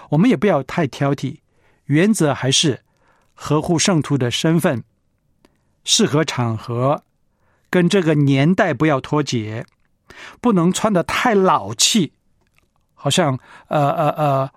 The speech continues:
文革人民公社那个年代的衣服，这个就太，太，这个跟不上时代了，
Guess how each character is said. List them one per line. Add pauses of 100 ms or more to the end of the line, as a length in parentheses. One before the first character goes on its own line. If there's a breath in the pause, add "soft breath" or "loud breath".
文
革
人
民
公
社
那
个
年
代
的
衣
服， (300 soft breath)
这
个
就
太，
太， (920 soft breath)
这
个
跟
不
上
时
代
了，